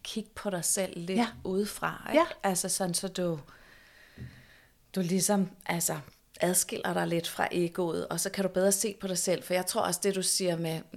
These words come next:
Speaker 1: ja, nogen bliver måske væk i det spirituelle, og nogen, jeg tror også, der er nogle faser i det hele, du også til at
Speaker 2: Mm.
Speaker 1: få ned her,
Speaker 2: Mm.
Speaker 1: at, og det, alt er okay. Øh, og der er måske en fase, hvor vi bliver sådan enormt egospirituelle, hvor vi
Speaker 2: Mm.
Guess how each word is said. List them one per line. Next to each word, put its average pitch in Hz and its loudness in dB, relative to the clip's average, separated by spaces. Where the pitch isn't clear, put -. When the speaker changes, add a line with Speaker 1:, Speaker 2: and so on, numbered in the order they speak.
Speaker 1:
ja, 170 2
nogen 196 4
bliver 196 4
måske 175 0
væk 165 4
i - -2
det - -6
spirituelle, 175 -2
og 175 0
nogen, 185 0
jeg - -6
tror 208 2
også, 202 0
der 208 2
er 185 2
nogle 208 2
faser 185 2
i 220 0
det 170 0
hele, 196 2
du 196 -2
også 180 0
til 202 0
at 208 8
Speaker 2:
Mm. 202 12
Speaker 1:
få 185 8
ned 196 2
her, 196 2
Speaker 2:
Mm. 220 12
Speaker 1:
at, 185 8
og 175 -4
det, 175 0
alt 190 0
er 220 6
okay. 220 2
Øh, 175 6
og 175 4
der 165 6
er 165 2
måske 196 2
en 196 2
fase, 185 2
hvor 170 0
vi 165 -6
bliver 165 -4
sådan 156 -6
enormt 165 -2
egospirituelle, 185 -2
hvor 160 -4
vi 247 6
Speaker 2:
Mm. 196 10